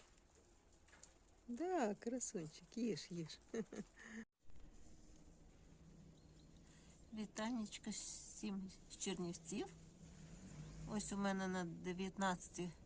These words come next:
грудня така примулка розцвіла вже в другий тиждень. Я вс-, все ніяк не знімала її. Тут ще теж у мене хочуть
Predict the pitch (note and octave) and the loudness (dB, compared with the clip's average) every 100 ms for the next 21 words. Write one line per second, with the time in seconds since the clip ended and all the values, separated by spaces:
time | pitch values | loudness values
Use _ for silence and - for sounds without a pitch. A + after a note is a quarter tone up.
0 | - - - - F#3 F#3+ E3+ F3 E3 F3 | -14 -14 -12 -2 2 2 2 0 0 0
1 | D#3+ F#3 F3 - F3+ F#3 F3+ G#3+ - D4 | 4 6 6 4 4 4 4 2 6 6
2 | - - - - - - - B3 - B3+ | 4 -12 -14 -14 -14 -6 0 2 2 2
3 | B3+ C4 C4+ A#3+ B3+ G#3 G3+ C#4 B3+ G#3+ | 6 10 10 8 4 4 6 8 8 4
4 | G#3 G3+ G#3 B3+ D#4 A#3 A3 - - - | 4 4 4 4 4 4 0 -2 -8 -10
5 | - - - - G#3 G3 F3 F#3 F#3+ - | -14 -10 -2 4 6 6 6 6 4 -4
6 | - - - - - - - F#3 E3+ E3+ | -14 -16 -16 -14 -14 -10 0 2 4 2
7 | E3 D3+ D3+ E3+ G3+ A#3 C#4 - - - | 2 4 4 4 4 2 2 -2 -14 -14
8 | - - - - - - - - - - | -14 -14 -14 -16 -16 -16 -16 -18 -12 0
9 | G#3+ - - G#3 - - G#3 A#3+ - D4+ | 0 2 2 2 2 6 8 8 6 6
10 | D4+ D4+ C#4+ - - - - - - - | 4 2 -2 -8 -16 -18 -18 -16 -16 -16
11 | - - - - - C4+ C4+ - C4 | -20 -20 -18 -12 0 2 2 0 -4